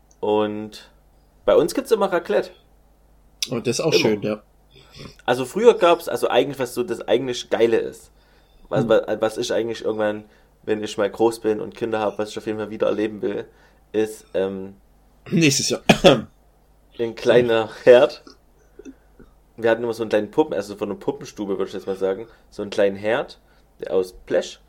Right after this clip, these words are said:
Speaker 1: Und da war, ah, das ist wirklich so klein wie eine Viertel Schuh-, wie ein Viertel Schuhkarton oder so.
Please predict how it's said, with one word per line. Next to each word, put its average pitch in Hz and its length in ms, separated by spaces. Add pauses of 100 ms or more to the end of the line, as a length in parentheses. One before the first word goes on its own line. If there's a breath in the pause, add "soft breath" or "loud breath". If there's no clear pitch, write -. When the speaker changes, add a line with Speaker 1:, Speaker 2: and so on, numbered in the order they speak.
(280)
Speaker 1:
Und 107 380 (300)
da 101 480
war, 92 560
ah, 107 100
das 113 100
ist 117 60
wirklich 135 220
so 123 160
klein 120 360
wie 110 280 (340 soft breath)
eine 98 380 (340)
Viertel - 800
Schuh-, 131 320
wie 110 60
ein 104 100
Viertel 139 180
Schuhkarton 107 560
oder 85 160
so. 117 320